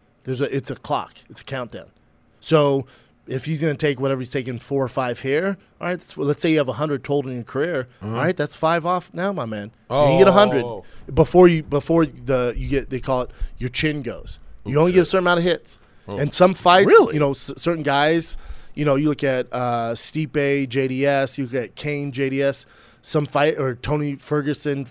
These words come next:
Speaker 1: uh, Justin Gaethje, some of these fights just take it out of you. You never come back the same fighter.
Speaker 2: Oh, this,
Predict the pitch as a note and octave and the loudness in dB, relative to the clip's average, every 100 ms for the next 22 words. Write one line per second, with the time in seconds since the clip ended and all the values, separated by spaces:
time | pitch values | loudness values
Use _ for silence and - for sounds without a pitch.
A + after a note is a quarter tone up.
0 | - B2 A#2 D3 - C3+ C#3 C#3+ C#3 - | -6 -4 -2 -6 -6 -4 -4 -4 -6 -8
1 | - - - - D#3+ F3 D#3 - C#3+ E3 | -20 -12 -4 0 0 0 -4 -2 0 0
2 | E3+ C3+ A2 - _ _ - A#2+ C#3+ D3+ | -2 -8 -10 -12 _ _ -10 -8 -6 -6
3 | F#3 G3 G2 _ _ B2 C3 B2 C#3 C#3 | -6 -8 -12 _ _ -8 -6 -4 -4 -4
4 | C#3+ C#3 C3 - C#3+ C#3 - A2+ _ _ | -6 -4 -6 -8 -8 -6 -6 -8 _ _
5 | - A#2 | -14 -10